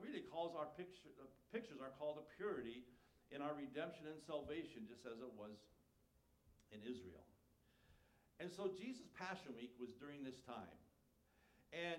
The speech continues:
if you go back to Mark fourteen, I didn't read this here, did I? I'm sorry. Let's, let's read in verse four of Leviticus twenty-three, where it says, "These are the feasts of the Lord, holy convocations, which you, you shall proclaim at their appointed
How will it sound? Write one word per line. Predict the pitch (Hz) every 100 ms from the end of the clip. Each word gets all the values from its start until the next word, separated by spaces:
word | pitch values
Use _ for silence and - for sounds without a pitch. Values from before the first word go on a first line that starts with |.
| 165 151
if |
you | 170
go | 180
back | 185 226 -
to | 180
Mark | 151 151
fourteen, | - 147 135 - 139 110 123 - - - - - - - - -
I |
didn't | - 131 135
read | 123
this | 101 -
here, | 110
did | 117
I? | -
I'm | -
sorry. | 107 107
Let's, | 135 - 139 147
let's | 143
read | 160 135
in | 127
verse | 123 -
four | 165 135 123 - - - - - - - - - - -
of | 113 104 - - - -
Leviticus | 139 160 151 135 -
twenty-three, | 156 131 156 175 160
where | 131
it | 135 131
says, | 151 139 123 - -
"These | 196 226
are | 190
the | 156
feasts | 165 156 - 143
of |
the | 127
Lord, | 117 107 113 - - - -
holy | - 208 240
convocations, | 165 160 156 - 127 123 123 117
which | 127 151
you, | 151 127
you | 139
shall | 143 151 151
proclaim | 156 - 165 151 131
at | 120
their | 123 123
appointed | 127 123